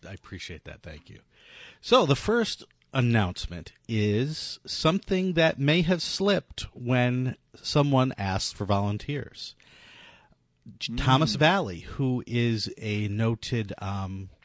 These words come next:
Speaker 1: contributor to Gamehole Con and Gary Con, especially on the Adventures League side of things,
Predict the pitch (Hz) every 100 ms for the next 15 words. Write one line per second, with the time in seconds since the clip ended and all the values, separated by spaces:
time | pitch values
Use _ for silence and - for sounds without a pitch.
0 | _ - - 113 - 139 131 120 117 -
1 | 110 104 90 98 104 110 131 127 139 135
2 | 135 135 101 98 107 151 127 - 76 71
3 | 113 _ _ - - - 104 - 123 -
4 | 123 - 110 104 101 92 110 123 127 104
5 | 98 90 - 90 90 - 90 95 110 -